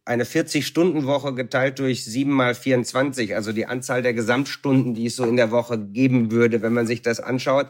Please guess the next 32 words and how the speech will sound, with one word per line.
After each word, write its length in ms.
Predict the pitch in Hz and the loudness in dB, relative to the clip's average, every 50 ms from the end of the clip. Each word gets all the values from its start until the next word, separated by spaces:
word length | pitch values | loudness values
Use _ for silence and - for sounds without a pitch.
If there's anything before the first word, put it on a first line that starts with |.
| - - - - - - - - | -6 -20 -20 -18 -20 -18 -12 -8
da 60 | - | -6
kommt 280 | 127 - 156 160 156 131 | -2 2 2 2 4 4
man 160 | 147 143 135 | 2 2 2
eben 280 | - 135 147 139 147 - | 2 0 0 0 0 0
an 200 | - 127 131 120 | 0 0 0 2
ganz 320 | 127 127 151 175 175 - | 4 4 4 2 0 -2
viel 320 | - - 147 147 156 165 160 | -8 -6 -4 -2 -2 -2 -4
tote 320 | - 143 143 135 143 131 | -6 -8 -6 -4 -4 -6
Zeit, 420 | - - 120 104 123 151 160 - | -2 -2 -2 0 0 -2 -2 -2
wo 80 | - 139 | -4 -2
man 160 | 131 131 120 | -2 -2 -2
auch 220 | - 117 120 - - | -2 -4 -6 -6 -4
die 140 | - 127 | -4 -4
richtigen 420 | 117 117 143 143 - - 135 127 110 | -2 -2 -4 -6 -4 -4 -4 -4 -2
Flaschenhälse 680 | - 113 107 117 - - 135 139 139 143 131 - 98 | -2 -2 -2 -2 -2 -4 -2 -2 -2 -2 -2 -4 -4
adressieren 600 | 117 127 117 117 123 127 - - 135 139 139 143 | -2 -4 -4 -4 -4 -4 -4 -4 -4 -4 -4 -4
kann. 240 | 131 - 131 131 143 | -2 -2 -2 0 0
In 80 | 139 123 | -2 -2
Zukunft 560 | - 143 131 - 151 139 131 - - - - | -2 -4 -2 0 0 -2 -2 -2 -8 -8 -4
auch 160 | 104 117 120 | -2 -2 -2
vermehrt 420 | - - 123 120 117 117 123 - 104 | 0 0 0 2 4 6 4 4 4
natürlich 420 | 131 127 117 - 127 127 120 104 | 2 0 0 0 -6 -6 -4 -4
mit 140 | 117 120 117 | -4 -4 -4
Robotik, 640 | 110 104 107 104 110 113 123 - 156 151 - - 123 | -4 -4 -2 2 2 2 2 2 -2 -4 -4 -4 -4
wo 80 | 123 | -2
ich 160 | 123 117 117 | -2 0 0
also 160 | 107 101 104 113 | -2 0 0 -2
eben 260 | 95 98 110 110 117 | -2 -2 -2 -2 -2
nicht 240 | 123 131 127 - - | -2 -2 -4 -4 -6
das 200 | 113 110 - - | -6 -6 -6 -4
Thema 320 | - 127 123 120 113 107 | -2 0 0 2 0 -2
von 260 | - - 113 113 113 | 0 -2 -2 -2 -2